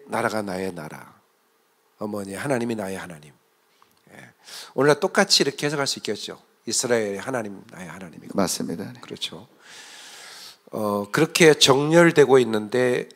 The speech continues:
Speaker 1: 한국 교회 이제 많은, 어떻게 가장 잘 민감하게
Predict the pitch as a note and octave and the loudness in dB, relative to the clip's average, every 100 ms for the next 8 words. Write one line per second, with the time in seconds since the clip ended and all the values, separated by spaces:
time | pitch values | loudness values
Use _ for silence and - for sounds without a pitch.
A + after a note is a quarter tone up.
0 | _ _ _ D3+ D#3 D3 - B2 A#2+ A#2+ | _ _ _ -6 -4 -2 4 6 6 6
1 | A#2+ A#2 - F3+ C3+ G2 G#2 G#2 G2 F#2 | 6 4 0 -6 -14 -8 -4 -4 -6 -6
2 | A2+ B2+ B2 - A#2 A2+ - A#2 - B2 | -4 -4 -6 -10 -10 -8 -2 -2 0 6
3 | D3 C3+ B2 - B2+ A#2+ A2+ A2+ A#2+ A#2 | 6 6 -2 -2 2 2 2 0 2 2
4 | A2 A2+ A2+ | 2 0 -2